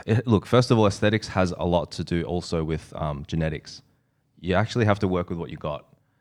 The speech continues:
<laughs> at the end of the day. Like, no one's, not everyone's gonna look like Arnie or Instagram model or whatever. You know, like, if you, if you, if you have the genetic, you know, you know, and you're gonna look like that. And if you don't and you try for it,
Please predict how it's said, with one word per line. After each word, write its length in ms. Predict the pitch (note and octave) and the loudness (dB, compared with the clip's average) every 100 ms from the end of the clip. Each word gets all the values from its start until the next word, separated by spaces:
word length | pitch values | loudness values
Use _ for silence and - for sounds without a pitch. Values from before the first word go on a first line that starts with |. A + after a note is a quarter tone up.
| _ | _
<laughs> 320 | _ _ - | _ _ -10
at 380 | G#2 - - F#2+ | -8 -6 -4 -2
the 60 | |
end 100 | F#2 | 0
of 60 | E2+ | 0
the 60 | E2+ | 0
day. 120 | E2 | 0
Like, 160 | F2 | 0
no 160 | F#2 G2 | 4 4
one's, 240 | G2+ F#2 - _ _ | 4 2 -4 _ _
not 220 | G2+ A2 | -2 0
everyone's 280 | G2 G2 F#2+ | 2 2 2
gonna 120 | F#2 F2+ | 2 0
look 160 | F2 | 0
like 200 | E2+ E2 | -2 -4
Arnie 520 | - E2 E2+ E2 D#2+ - | -4 -2 0 0 -2 -4
or 400 | D2 D#2 D2+ - - | -6 -6 -6 -8 -8
Instagram 420 | E2+ E2+ E2 D#2 | -6 -2 -2 0
model 240 | D2+ D#2 | 0 -2
or 140 | C2 D2+ | -4 -4
whatever. 360 | D2+ C#2+ B1 - _ _ _ _ _ | -4 -4 -8 -12 _ _ _ _ _
You 80 | G2 | -4
know, 240 | F2 F#2 A#2 | -2 0 0
like, 300 | E2+ D#2+ - | -2 -4 -6
if 180 | F#2+ F#2 | -6 0
you, 160 | G#2 G#2 | 2 2
if 200 | G2 A#2+ | 2 4
you, 220 | A#2+ A2+ - - - | 4 2 -4 -12 -2
if 180 | G#2 B2+ | 2 6
you 480 | C#3 C#3 C3+ D3 - _ _ _ | 8 8 6 0 -8 _ _ _
have 260 | - G#2+ A#2+ | 2 4 4
the 60 | A2 | 2
genetic, 340 | F#2+ E2+ - | 0 0 0
you 140 | A#2 | 2
know, 240 | A2+ D#2+ C2+ - _ | 4 2 -4 -12 _
you 120 | G2+ | 0
know, 200 | F#2 D#2+ | 2 2
and 160 | D2 F2 | 0 0
you're 60 | F#2 | 2
gonna 180 | F#2+ | 2
look 180 | E2 - | 2 -2
like 180 | - - | -8 -12
that. 200 | - - - | -16 -14 -4
And 100 | F#2+ | 0
if 80 | G2 | 0
you 60 | |
don't 420 | F2 - F#2+ D#3 - _ _ _ - | 0 4 4 4 -2 _ _ _ -4
and 160 | F2 | -2
you 60 | E2+ | -2
try 340 | - E2 F2 | -4 0 0
for 260 | G#2 - D#3+ | 2 2 2
it, 140 | - | 0